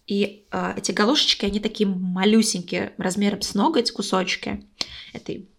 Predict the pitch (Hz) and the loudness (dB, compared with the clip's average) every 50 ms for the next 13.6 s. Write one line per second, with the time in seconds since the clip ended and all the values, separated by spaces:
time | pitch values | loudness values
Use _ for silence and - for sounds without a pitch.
0 | _ _ - 170 165 202 196 180 185 185 185 175 175 175 - 180 - - 175 175 | _ _ -4 0 2 2 2 2 2 0 -2 -2 -2 -2 -2 -2 -2 -2 -2 -2
1 | 170 - - 185 180 180 185 196 202 208 - - - - 339 392 381 - - 208 | -2 -4 -4 -6 -4 -4 -6 -6 -6 -4 -4 -2 0 2 0 0 0 -2 -6 -6
2 | - _ _ _ _ _ _ _ - 202 202 - 196 233 269 277 - 247 - - | -6 _ _ _ _ _ _ _ -4 -4 0 2 4 4 4 4 0 -2 -2 -2
3 | 202 180 196 208 208 196 - - - - 190 196 196 190 196 196 - _ _ _ | -2 0 2 2 2 2 0 0 0 2 2 2 2 0 -2 -6 -14 _ _ _
4 | - - 196 - - 202 - 196 196 202 196 180 175 - 185 180 180 - - 180 | -6 -4 0 0 0 2 6 6 8 8 8 6 2 0 0 -2 -2 -2 -2 -2
5 | 180 175 185 - - - _ _ _ _ _ _ _ _ _ _ _ _ - - | -2 -2 -4 -6 -10 -18 _ _ _ _ _ _ _ _ _ _ _ _ -18 -14
6 | - 185 175 - 196 180 190 180 185 180 175 170 165 185 180 180 - 175 170 170 | -8 -2 2 4 4 4 4 2 0 -2 -2 -2 0 0 0 2 2 2 2 2
7 | 190 - 185 190 190 - 196 180 180 180 180 - 214 208 202 - 208 208 - 202 | 2 -2 -6 -8 -8 -6 -2 -2 0 0 0 0 -2 -4 -6 -6 -6 -6 -4 -4
8 | 180 185 185 - - - 180 180 180 - - - 202 208 226 - _ _ _ _ | -4 -4 -4 -4 -2 -2 0 0 -2 -4 -4 -4 -6 -6 -8 -10 _ _ _ _
9 | _ _ _ _ _ _ _ - 202 - - 233 247 277 294 - 240 214 208 220 | _ _ _ _ _ _ _ -4 -2 0 2 2 4 4 4 4 4 4 4 4
10 | 226 220 202 226 226 208 220 214 208 190 202 - - - - - - - - _ | 4 4 6 4 4 4 4 4 4 4 2 -4 -12 -14 -12 -12 -12 -14 -18 _
11 | _ _ _ _ _ _ _ _ _ _ - 208 - - 214 208 208 196 196 180 | _ _ _ _ _ _ _ _ _ _ -6 -2 0 2 4 4 4 4 2 0
12 | 180 185 185 180 - 180 170 175 - - - 240 269 339 - - - - _ - | 0 0 -2 0 0 0 0 0 -2 -4 -2 -2 -2 -2 -4 -10 -20 -16 _ -6
13 | 175 175 - - 170 175 180 180 170 165 208 226 | -6 -4 -2 0 0 2 2 4 2 2 2 -2